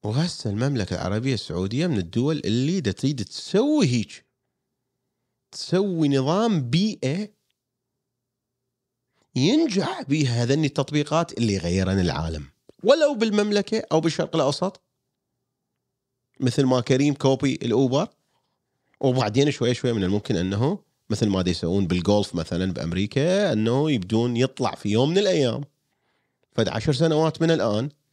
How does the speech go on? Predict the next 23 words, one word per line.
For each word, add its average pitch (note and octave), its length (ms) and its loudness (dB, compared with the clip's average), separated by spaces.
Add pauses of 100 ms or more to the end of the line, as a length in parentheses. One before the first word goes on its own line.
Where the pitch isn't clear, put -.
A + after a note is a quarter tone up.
(800)
راح E2 160 -4
يطلع C3+ 360 0
تطبيق C#3 600 -2
يستخدموا A2+ 560 0
الكرة E3+ 240 2
الأرضية D#3 360 2
كلها، D3+ 400 2 (2500)
طالع A2+ 240 2
من G2 120 -4
السعودية، D#2 560 -6
مثل G2+ 260 0
ما F2 140 0
ويز D#3 400 2
طالع G2 280 -2
من F2 140 -4
إسرائيل. C#2+ 380 -8 (2500)
أقول A3+ 320 2
قولي F#3 300 0
هذا D3+ 200 2
وأستغفر A#2 480 -2
الله G2 260 0
لي F#2 140 0
ولكم. F#2 560 -4